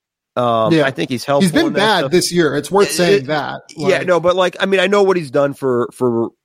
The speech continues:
Speaker 1: Milwaukee
Speaker 2: Yeah.
Speaker 1: in years past, and, and he was an important piece. And then when he went down, like, that's a big, that's a big injury. And I think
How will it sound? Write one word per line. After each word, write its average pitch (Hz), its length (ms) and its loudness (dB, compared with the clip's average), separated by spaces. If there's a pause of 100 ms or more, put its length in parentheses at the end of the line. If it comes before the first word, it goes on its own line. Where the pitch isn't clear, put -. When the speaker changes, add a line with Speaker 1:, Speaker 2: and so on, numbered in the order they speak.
(220)
Speaker 1:
Milwaukee 131 420 2
Speaker 2:
Yeah. 127 140 -2
Speaker 1:
in 120 60 -2
years 120 280 -2
past, 120 340 -4
and, 127 160 -8
and 139 120 -2
he 170 100 2
was 175 140 2
an 160 60 0
important 147 380 -2
piece. 151 240 0
And 127 100 -4
then 139 160 0
when 135 100 -2
he 135 60 -2
went 131 240 -2
down, 123 320 0
like, 110 220 -4
that's 113 280 -4
a 110 40 -8
big, 117 320 -2 (320)
that's 139 220 -4
a 120 40 -12
big 123 200 -2
injury. 120 300 -6
And 113 80 -2
I 117 60 -2
think 139 220 -4